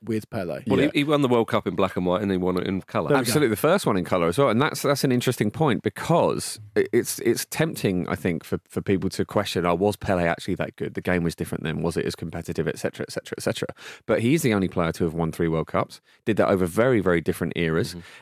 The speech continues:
Speaker 3: And it's in a game where people are lionised and almost, we see it with Messi and Ronaldo now, commentators do it all the time, they t-, talk about them as if they are superhuman.
Speaker 2: Yeah.
Speaker 3: Pele maximised his potential in a way that few human beings ever do.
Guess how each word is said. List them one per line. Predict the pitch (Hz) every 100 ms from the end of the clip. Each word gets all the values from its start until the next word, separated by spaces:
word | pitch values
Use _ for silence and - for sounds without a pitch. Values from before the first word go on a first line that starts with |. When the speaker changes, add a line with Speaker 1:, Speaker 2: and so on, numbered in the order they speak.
| -
Speaker 3:
And | 110 110 107 - _ -
it's | 98 - - -
in | 147
a | 135
game | 113 139 151 185 180 170
where | - 117 107 107 104 - _ _ _
people | - 127 120 107 107 117 _
are | 104
lionised | 98 113 123 101 87 85 85 -
and | 98
almost, | 117 92 - 113
we | 98
see | - 135
it |
with | 95
Messi | 104 104 104
and | 90
Ronaldo | 92 98 85
now, | 87 90 73 -
commentators | - 135 127 - 90
do | 92
it |
all | 78
the | 90
time, | - 107
they | 87
t-, | - 139 -
talk | - 147
about | 113 90
them | 92
as | 92
if | 95
they | 104
are | 92 92
superhuman. | 87 98 82 82 101 76 107
Speaker 2:
Yeah. | 104 85 - - _ _ -
Speaker 3:
Pele | - 165 143
maximised | 113 135 147 - 123 104 95
his | 101
potential | - - 107 - 90
in |
a | 87
way | 90
that | 90
few | - - 113 104 92 - _ -
human | - 135 120
beings | 123 127 85 78 -
ever | 110 95
do. | 101 78